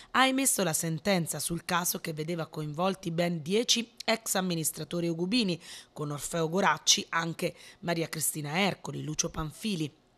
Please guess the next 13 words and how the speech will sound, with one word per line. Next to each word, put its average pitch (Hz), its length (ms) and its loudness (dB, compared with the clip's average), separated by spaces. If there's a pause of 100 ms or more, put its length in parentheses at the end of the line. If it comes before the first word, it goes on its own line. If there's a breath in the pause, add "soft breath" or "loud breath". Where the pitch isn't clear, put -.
(300)
Graziano 202 500 2
Capannelli, 180 680 0
Marino 160 320 -4
Cernicchi, 175 640 -2 (340 loud breath)
Renato 240 420 2
Enzo 185 320 2
Albo, 180 420 4
Sauro 165 360 0
Monacelli, 156 680 0
Riccardo 147 480 -6
Farneti, 151 640 -2
Renzo 180 360 0
Menichetti 185 680 -2